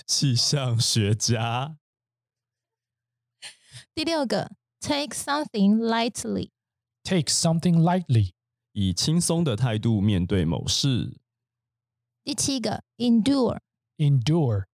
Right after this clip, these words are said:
Speaker 1: 忍受、忍耐。
Speaker 2: 第八，below freezing。
Speaker 3: Below freezing。
Speaker 1: 低于冰点的。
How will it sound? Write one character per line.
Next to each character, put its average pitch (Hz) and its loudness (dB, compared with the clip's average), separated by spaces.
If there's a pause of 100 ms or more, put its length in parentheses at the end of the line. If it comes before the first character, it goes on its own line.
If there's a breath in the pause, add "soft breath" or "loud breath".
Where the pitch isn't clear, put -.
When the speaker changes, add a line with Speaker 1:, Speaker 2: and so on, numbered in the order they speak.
(120)
Speaker 1:
忍 98 2
受、 123 -2
忍 90 -2
耐。 107 -2 (640)
Speaker 2:
第 277 -6
八， 254 -2 (280)
below 254 0
freezing。 220 0 (360)
Speaker 3:
Below 160 2
freezing。 120 0 (340)
Speaker 1:
低 151 0
于 113 4
冰 120 0
点 85 -2
的。 98 -2